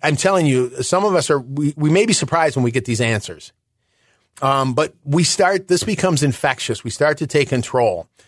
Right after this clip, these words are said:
Uh, you know, is there a Roth option? Are we using, I'm gonna talk about after-tax contributions as well. Um, and in-service rollovers. Man, this is a, there's a lot here. Let me do this again. I'm gonna offer this report. I'm gonna make a couple offers here.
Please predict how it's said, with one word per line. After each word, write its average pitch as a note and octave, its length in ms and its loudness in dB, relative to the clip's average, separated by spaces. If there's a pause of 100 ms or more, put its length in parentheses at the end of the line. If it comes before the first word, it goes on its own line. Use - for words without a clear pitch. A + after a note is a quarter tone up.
(240)
Uh, A#2+ 400 0 (760)
you C3+ 180 0
know, A2+ 320 0
is D#3+ 220 2
there F#3+ 140 4
a E3+ 100 4
Roth D#3 400 2
option? A2+ 380 -4
Are C3 160 0
we D3+ 120 0
using, C3 240 2
I'm B2 60 0
gonna F3+ 100 0
talk F#3+ 180 -2
about C#3 140 2
after-tax C3 560 -2
contributions G#2+ 720 -6
as F#2+ 140 -10
well. G#2 320 -2 (460)
Um, B2 420 0 (260)
and B2+ 160 0
in-service C#3+ 560 2
rollovers. A#2+ 500 -2
Man, - 280 -4 (280)
this C#3+ 200 -4
is B2+ 120 -4
a, C#3 40 2
there's A#2 240 0
a C3+ 60 0
lot C3+ 200 2
here. G#2+ 140 -2
Let F#3 180 2
me B3+ 80 2
do F3 140 4
this B2+ 240 0
again. A2+ 240 -4
I'm A#2+ 40 0
gonna D3 120 0
offer F3+ 360 0
this D#3 220 -2
report. A#2+ 360 0
I'm B2 40 -2
gonna D3+ 180 0
make D#3 220 -2
a B2 60 -20
couple C3 280 0
offers G#2 340 -2
here. G2 240 -2